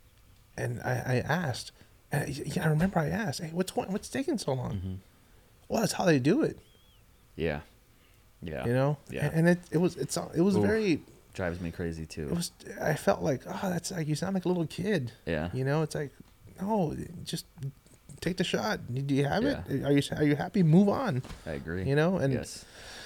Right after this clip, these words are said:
Speaker 1: uh, and so, uh, the nightmares, the, the kind of nightmares I had, I'd, I'd go home and I'd fall asleep and I'm dreaming that I'm still
Speaker 2: Yep.
Speaker 1: there.
Speaker 2: Yep.
Speaker 1: And I'd wake up tired,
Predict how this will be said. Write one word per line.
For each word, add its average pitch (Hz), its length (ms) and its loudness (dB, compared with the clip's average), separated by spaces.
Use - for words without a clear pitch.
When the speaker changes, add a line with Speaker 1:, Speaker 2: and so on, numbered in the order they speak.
Speaker 1:
uh, 160 200 4
and 160 180 8
so, 190 360 8
uh, 127 260 0
the 151 300 4
nightmares, 165 500 4
the, 143 160 6
the 120 80 -2
kind 202 200 4
of 202 40 4
nightmares 147 220 6
I 127 80 8
had, 135 220 2
I'd, 131 280 8
I'd 131 140 4
go 135 160 6
home 156 360 2
and - 100 -2
I'd 120 140 2
fall 131 180 4
asleep 165 320 0
and 139 100 2
I'm 135 160 4
dreaming 156 280 8
that 147 80 6
I'm 131 100 6
still 151 380 6
Speaker 2:
Yep. - 100 4
Speaker 1:
there. - 280 6
Speaker 2:
Yep. - 340 2
Speaker 1:
And 151 280 8
I'd 160 100 10
wake 170 140 6
up 170 100 6
tired, 170 500 6